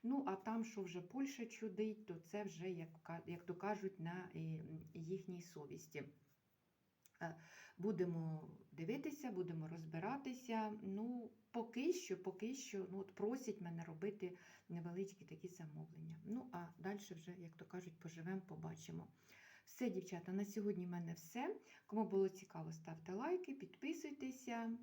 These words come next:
пишіть коментарі, буду читати, відповідати. Дякую, що підписуєтесь на мій канал. Ти-, потихеньку, потихеньку з'являються нові люди. Тому вам ще раз дякую і давайте тримаємося, відволікаємося, все в нас буде добре.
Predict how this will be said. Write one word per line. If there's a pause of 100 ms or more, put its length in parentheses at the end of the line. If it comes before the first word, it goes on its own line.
пишіть
коментарі,
буду
читати,
відповідати. (720)
Дякую,
що
підписуєтесь
на
мій
канал. (180)
Ти-,
потихеньку,
потихеньку
з'являються
нові
люди. (840)
Тому
вам
ще
раз
дякую
і (680)
давайте
тримаємося,
відволікаємося,
все
в
нас
буде
добре.